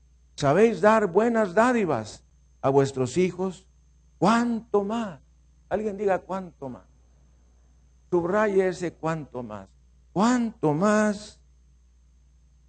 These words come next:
vuestro Padre Celestial dará el Espíritu Santo a los que se lo pidan?". En otro de los evangelios sinópticos nos dice,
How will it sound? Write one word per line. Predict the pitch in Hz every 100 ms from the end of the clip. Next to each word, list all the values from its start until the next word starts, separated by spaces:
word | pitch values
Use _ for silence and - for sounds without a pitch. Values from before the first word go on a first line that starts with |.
| -
vuestro | 131 131 131 131
Padre | - 190 208 190 185
Celestial | - 131 131 123 - 180 185 190 190 185 - -
dará | 135 131 180 190 190 - _ _
el | 120 131
Espíritu | 131 - - 226 247 240 240 226 226
Santo | - - 202 202 180 151 135 - 143 156 160 _ _ _
a | 151 160
los | 151 185 202 180
que | - 196
se | 185 - 196
lo | 196 190 190
pidan?". | - 208 214 190 135 110 101 _ _ _ _ _ _ _
En | 120 127
otro | 165 220 214 208
de |
los | 190 175
evangelios | 165 151 147 131 190 202 202 202 190
sinópticos | 143 147 190 196 - 190 190 190
nos | 147 131
dice, | 135 196 185 196 196